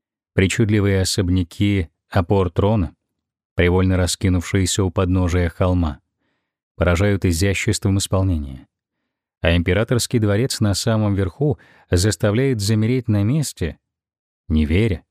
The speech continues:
что кто-то из живых способен сотворить подобное чудо.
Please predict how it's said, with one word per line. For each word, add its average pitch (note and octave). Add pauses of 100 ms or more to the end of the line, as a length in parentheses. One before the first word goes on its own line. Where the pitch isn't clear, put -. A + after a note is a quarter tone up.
(360)
что -
кто-то A#2+
из G#2+
живых G#2+
способен B2
сотворить F#2+ (180)
подобное A2
чудо. D#2+